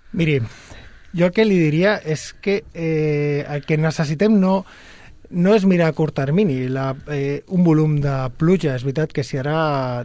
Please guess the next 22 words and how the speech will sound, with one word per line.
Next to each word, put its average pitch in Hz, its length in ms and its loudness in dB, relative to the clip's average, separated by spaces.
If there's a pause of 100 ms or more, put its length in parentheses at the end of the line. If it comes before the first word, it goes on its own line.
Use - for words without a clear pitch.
(120)
tinguéssim 127 380 -6
una 151 200 -4
primavera 139 720 -4
plujosa 135 580 -2 (480)
i 135 80 -6
estigués 123 400 -6
pluge-, 147 320 -2 (100)
plovent, 147 460 0
eh, 127 680 -6 (200)
tres, 147 320 0
quatre 143 400 -4
setmanes 151 480 -2
d'una 147 160 -4
manera 147 260 -4
continuada 147 540 -2
i 135 80 -2
ben 131 100 -4
distribuïda 135 540 -2
per 120 100 -6
tot 127 160 -8
el 131 140 -6
territori 156 460 -2